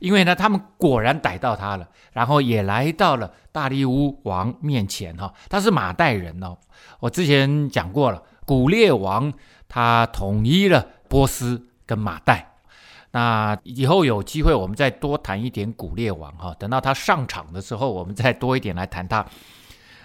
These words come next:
那他一开始呢，啊，当然可能也是为了安抚啊哈，他让这个大利乌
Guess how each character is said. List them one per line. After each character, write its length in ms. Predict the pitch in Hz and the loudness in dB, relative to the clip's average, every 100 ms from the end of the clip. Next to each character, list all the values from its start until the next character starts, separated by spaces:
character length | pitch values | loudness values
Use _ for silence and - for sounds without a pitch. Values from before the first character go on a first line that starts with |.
| - | -6
那 200 | 165 160 | 4 4
他 320 | 151 165 170 175 | 6 4 4 2
一 80 | 180 | 2
开 240 | 170 185 | 4 4
始 180 | 160 113 | 4 -4
呢， 160 | 107 117 | -2 -2
啊， 120 | - | -4
当 140 | - 120 | -4 -4
然 100 | 107 | -4
可 120 | 95 | -4
能 120 | 98 | -4
也 140 | 95 | -4
是 100 | 90 | -4
为 100 | 123 | -2
了 80 | 107 | -2
安 260 | - 117 120 | -2 -4 -4
抚 260 | - 82 78 | -8 -16 -16
啊 80 | |
哈， 240 | 82 95 - | -8 -8 -4
他 80 | 110 | -2
让 220 | 113 107 | -2 -2
这 80 | 98 | -4
个 80 | 107 | -2
大 160 | 123 | 0
利 140 | 120 120 | 0 -2
乌 200 | 123 | -2